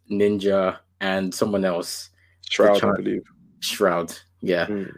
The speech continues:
Speaker 1: the opportunity to join Facebook Gaming. And of course they said no because
Speaker 2: Nah,
Speaker 1: they had
Speaker 2: right.
Speaker 1: sense. So Mixer had to pay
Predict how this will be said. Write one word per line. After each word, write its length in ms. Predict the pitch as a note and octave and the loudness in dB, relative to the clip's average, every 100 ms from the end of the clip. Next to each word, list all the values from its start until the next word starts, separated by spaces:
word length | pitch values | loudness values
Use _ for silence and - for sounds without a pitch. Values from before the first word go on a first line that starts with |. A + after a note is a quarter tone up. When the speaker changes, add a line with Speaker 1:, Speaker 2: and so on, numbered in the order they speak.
| - | 0
Speaker 1:
the 80 | A2 | 2
opportunity 460 | - A#2+ A2 G2+ | 2 2 2 2
to 160 | F#2+ G#2+ | 2 0
join 360 | F#2+ G#2 G2+ F#2+ | 4 4 4 4
Facebook 380 | G#2+ - G#2+ | 2 2 2
Gaming. 480 | G2 A2+ B2+ D3 D3 - _ _ - - | 4 6 8 6 2 -8 _ _ -6 4
And 120 | A#2 | 4
of 80 | A#2 | 6
course 240 | E3+ E3+ | 8 8
they 140 | E3 B2+ | 6 4
said 280 | B2+ G#2 | 4 4
no 300 | G#2+ G2+ G2 - _ - _ _ | 6 4 4 0 _ -20 _ _
because 380 | G2 - G#2+ F#2+ | -6 0 0 0
Speaker 2:
Nah, 180 | - - | -4 -4
Speaker 1:
they 100 | F#2+ F#2 | -2 -2
had 100 | G#2 | -2
Speaker 2:
right. 60 | F#2+ | 2
Speaker 1:
sense. 340 | G2 F#2+ - _ _ - _ _ _ _ - | 2 0 -8 _ _ -20 _ _ _ _ -4
So 300 | - C3 B2+ - _ _ | 4 6 6 2 _ _
Mixer 480 | C#3+ G3 G#3 - G3+ | 6 6 6 6 6
had 280 | E3+ E3 E3 | 6 0 0
to 100 | D#3+ | -6
pay 580 | - E3 D3 C3+ D#3+ | 0 6 8 6 4